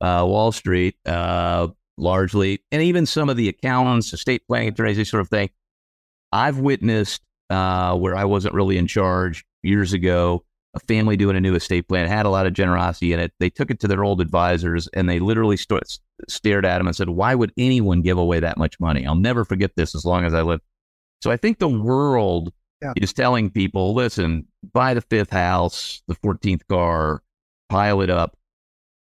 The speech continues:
Speaker 1: And, and I think God plants these seeds of generosity in these families. And I always say they just have to be watered and encouraged. Uh, how do you see that happening in families with a little bit of encouragement?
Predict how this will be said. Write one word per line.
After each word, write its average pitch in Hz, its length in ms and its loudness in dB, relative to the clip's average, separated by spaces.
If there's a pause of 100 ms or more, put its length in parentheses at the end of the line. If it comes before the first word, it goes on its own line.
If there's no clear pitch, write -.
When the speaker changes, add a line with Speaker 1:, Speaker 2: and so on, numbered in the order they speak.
(140)
Speaker 1:
And, 98 340 0
and 98 140 0
I 95 80 0
think 113 320 -2
God 107 340 0
plants 147 300 -2
these 110 260 0
seeds 117 260 2
of 92 100 -2
generosity 95 600 0
in 85 60 0
these 80 200 -2
families. 95 480 -2
And 85 200 -2
I 120 120 0
always 98 200 0
say 92 200 -2
they 123 80 0
just - 180 -2
have 160 120 -2
to 101 80 -2
be 82 140 0
watered 87 500 -2 (540)
and 92 180 0
encouraged. 98 960 -2 (480)
Uh, 92 340 0 (640)
how 220 260 0
do 208 60 0
you 131 200 2
see 98 360 0
that 85 500 -2
happening 82 500 0
in 73 120 0
families 73 580 -2
with 82 120 -2
a 80 40 0
little 90 220 0
bit 82 140 0
of 76 100 0
encouragement? 73 680 -2